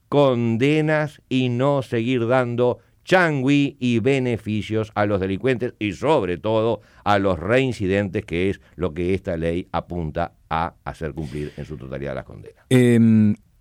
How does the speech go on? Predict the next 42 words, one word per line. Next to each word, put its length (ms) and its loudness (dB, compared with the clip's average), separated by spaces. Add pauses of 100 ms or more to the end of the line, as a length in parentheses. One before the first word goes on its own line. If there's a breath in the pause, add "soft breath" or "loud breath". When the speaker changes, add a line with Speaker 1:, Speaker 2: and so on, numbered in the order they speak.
(140)
Speaker 2:
estuvo 800 6
aquí 580 2
el, 680 4
el 120 -4
senador 360 2
suplente 800 2
Rafael 360 0
Paternain 680 2
hablando 640 4 (420 soft breath)
de 240 2
un 120 4
aspecto 440 2
que 240 4
se 160 2
vincula 340 4
a 20 2
esta 180 -4
discusión 720 -6
y 360 4
señalaba, 680 4
si 120 -6
me 120 2
permite, 540 0
voy 180 -2
a 40 0
leer, 440 0
eh, 240 -4
fiscal 280 -8
Subía, 340 2 (640 loud breath)
"Hay 140 6
estudios 320 4
que 100 2
demuestran 400 4
que 140 0
penas 200 2
más 140 2
severas 380 2
hacia 200 -4
los 100 -2
delincuentes, 680 2
es 120 -6
decir, 360 0